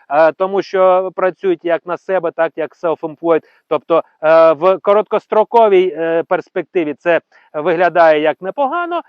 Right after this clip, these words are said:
у вас є можливість трошки зекономити на податках, але ви не зможете отримати підтримку провінції і не зможете отримати, е, постійне резидентство. Я сподіваюся, що це зрозуміло.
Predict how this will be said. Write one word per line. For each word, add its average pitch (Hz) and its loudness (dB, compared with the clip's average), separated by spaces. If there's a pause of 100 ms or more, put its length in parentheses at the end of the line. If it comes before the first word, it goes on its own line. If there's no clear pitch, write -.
(160)
у 269 -10
вас 277 -2
є 262 -4
можливість 254 -6
трошки 240 -4
зекономити 220 -6
на 214 0 (200)
податках, 202 2
але 185 2
ви 170 -4
не 165 -4
зможете 165 -4
отримати 151 -4 (320)
підтримку 156 -6
провінції 160 -6
і - -14
не 143 -8
зможете 151 -6
отримати, 139 -6 (280)
е, 139 0
постійне 143 -6
резидентство. 131 -6 (200)
Я 185 2
сподіваюся, 180 0
що 147 -6
це 147 -4
зрозуміло. 131 -8